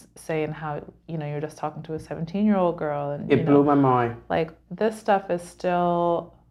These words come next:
Speaker 1: going on. And, you know, if you have daughters, if you have sisters,
Speaker 2: Mm-hmm.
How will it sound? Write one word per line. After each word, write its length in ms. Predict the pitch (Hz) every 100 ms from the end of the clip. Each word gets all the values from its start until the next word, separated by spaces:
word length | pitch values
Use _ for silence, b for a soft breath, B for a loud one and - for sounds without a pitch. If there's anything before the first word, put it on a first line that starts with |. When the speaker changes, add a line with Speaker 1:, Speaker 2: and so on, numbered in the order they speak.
| _
Speaker 1:
going 320 | 175 165 165
on. 400 | 160 160 151 151
And, 340 | 151 147 147 -
you 60 |
know, 80 | 156
if 160 | - 160
you 100 | 190
have 260 | 185 165 165
daughters, 560 | 156 165 175 180 180 - - _ _ -
if 120 | -
you 80 | 180
have 200 | 165 143
sisters, 760 | - 165 - - 180 180 180 180
Speaker 2:
Mm-hmm. 520 | 160 151 180 190